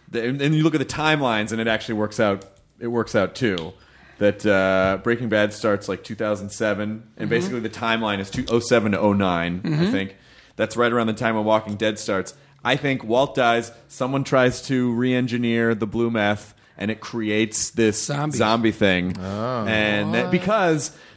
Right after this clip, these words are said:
Speaker 1: the universes were connected because the prop guys gave Merle in episode, in episode two oh one,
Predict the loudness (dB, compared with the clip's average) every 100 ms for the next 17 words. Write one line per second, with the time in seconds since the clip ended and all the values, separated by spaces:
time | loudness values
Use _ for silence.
0 | -4 -2 2 2 2 0 0 0 0 2
1 | 0 2 0 0 0 0 -2 -2 -2 -2
2 | -2 0 0 2 2 2 0 0 4 4
3 | 4 2 -2 -2 2 4 4 4 2 0
4 | -10 _ -2 -2 0 0 0 0 0 0
5 | 0 -6 -2 0 2 4 4 4 4 4
6 | 2